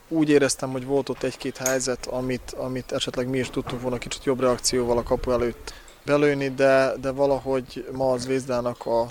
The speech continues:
az energiája, főleg a második fél időben sokkal jobb volt. A kapott gólok a másodiktól a negyedik kapott gólig itt tíz perc múlott el valahogy.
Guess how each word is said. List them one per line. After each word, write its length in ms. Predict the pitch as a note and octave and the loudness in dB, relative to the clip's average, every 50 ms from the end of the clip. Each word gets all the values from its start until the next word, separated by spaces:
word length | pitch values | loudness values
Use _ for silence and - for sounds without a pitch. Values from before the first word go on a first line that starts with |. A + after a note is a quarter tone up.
| - - - - | -6 -18 -20 -14
az 220 | - - B2 B2 B2+ | -10 -8 -6 -2 -2
energiája, 800 | C3 C3 B2+ A#2+ B2 A#2+ B2+ B2 A#2 A#2 A#2 A#2 A#2+ A#2 A2+ - - | 0 0 0 -2 -2 -2 -2 0 0 2 2 0 0 -2 -4 -6 -12
főleg 280 | - - C#3+ C3 B2+ B2 | -8 -6 -2 -2 -2 -2
a 60 | B2+ | -2
második 320 | C3 B2+ B2 - - B2 | -2 -2 -4 -4 -6 -10
fél 220 | - - B2+ A#2+ A#2+ | -8 -6 -6 -4 -4
időben 260 | A#2+ B2+ B2 A#2+ A#2+ | -4 -6 -6 -8 -6
sokkal 360 | - - C#3+ - - - C3 | -6 -6 -8 -8 -4 -4 -2
jobb 140 | C3 B2+ B2 | -2 -2 0
volt. 260 | B2+ B2+ B2 - - - - - - - - _ - - | 2 2 2 0 -2 -16 -20 -20 -20 -20 -20 _ -20 -14
A 100 | - B2+ | -8 2
kapott 340 | - F3 D3+ - D#3 C#3 C#3+ | 4 4 6 6 6 4 6
gólok 320 | D3+ D3+ D#3 D3 C3 - | 6 8 8 6 6 6
a 240 | D3 C#3 C3+ C3 B2 - - - - - | 4 4 4 4 0 -4 -14 -16 -14 -10
másodiktól 800 | C#3 C#3 C#3 C#3+ C#3 C3+ - C#3+ C3 C3+ B2 - - C3+ B2 B2+ | -2 2 6 6 6 6 4 0 0 0 -2 -2 -2 0 2 4
a 200 | B2 B2 B2 B2 - - | 4 2 2 -2 -10 -12
negyedik 380 | - C3 C#3 C3+ C3 B2+ B2+ - | -6 -2 0 0 0 0 -2 -4
kapott 400 | - C#3 C3 - C3 B2 B2+ B2 | -2 -4 -2 -2 -4 -6 -6 -4
gólig 340 | B2+ C3+ C3+ C3+ C3+ B2 A#2+ | -2 0 2 2 2 2 0
itt 140 | B2+ A#2+ - - - | -2 -4 -4 -8 -4
tíz 220 | - C#3+ C3+ - | 0 0 0 0
perc 360 | - - B2+ B2 - - - - - - | 2 2 2 2 2 -2 -6 -6 -10 -10
múlott 420 | - C#3 C3+ C3 B2+ B2 - - | -4 0 2 4 4 4 2 0
el 280 | - C3+ C3 C3 C3 B2+ | 0 2 4 4 4 2
valahogy. 640 | B2 C3+ C3 C3 B2+ A#2+ B2 C3 B2+ A#2 - - - | 4 4 4 4 4 2 2 0 0 0 -4 -12 -12